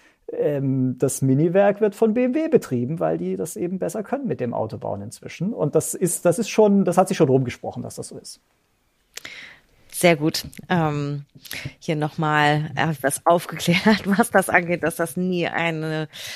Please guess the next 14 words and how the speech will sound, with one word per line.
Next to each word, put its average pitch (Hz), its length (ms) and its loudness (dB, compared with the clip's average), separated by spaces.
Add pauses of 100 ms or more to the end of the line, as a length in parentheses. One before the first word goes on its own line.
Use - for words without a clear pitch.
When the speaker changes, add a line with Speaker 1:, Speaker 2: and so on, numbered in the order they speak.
(200)
Speaker 2:
Meinung 170 400 0
kam, 160 340 -2
die 151 180 -10
aus 143 220 -4
der 160 220 -2
Fachkräfte-Community 156 1400 -6
oder 151 280 -4
auch 143 120 -4
der 143 220 -2
Speaker 1:
Ja, 117 80 -4
das - 100 -2
ist 104 120 -6
Speaker 2:
Anwender 147 440 0
kam. 143 460 -4